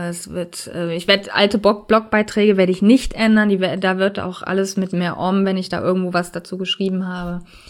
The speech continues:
bleiben. Aber zum Beispiel der Podcast hier wird eben diesen neuen Namen bekommen und auch ein neues Intro. Aber das eben nach und nach und Stück für Stück. Jetzt relativ zügig, aber nicht alles auf einmal.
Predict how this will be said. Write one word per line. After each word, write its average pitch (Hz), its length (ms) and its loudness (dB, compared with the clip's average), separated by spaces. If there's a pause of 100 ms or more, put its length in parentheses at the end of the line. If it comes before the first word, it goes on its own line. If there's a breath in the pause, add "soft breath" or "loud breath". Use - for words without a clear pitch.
(300 loud breath)
bleiben. 220 760 2 (240 loud breath)
Aber 185 260 -2
zum 190 140 -8
Beispiel 185 160 -4
der 202 60 0
Podcast 180 560 -6
hier 175 180 -8
wird 170 180 -8
eben 170 480 -8 (300)
diesen 180 200 -4
neuen 175 260 -4
Namen 214 260 6
bekommen 196 400 -4
und 180 100 -6
auch 175 160 -8
ein 180 120 -8
neues 170 240 -8
Intro. 196 680 0 (340 loud breath)
Aber 220 160 4
das 226 180 0
eben 220 480 2
nach 196 340 0
und 170 180 -8
nach 269 300 0
und 202 120 -8
Stück - 240 -10
für - 120 -14
Stück. - 420 -4 (1120)
Jetzt - 240 -4
relativ 208 380 0
zügig, 254 640 -2
aber 190 200 -2
nicht 180 240 -8
alles 170 200 -10
auf - 180 -10
einmal. - 260 -6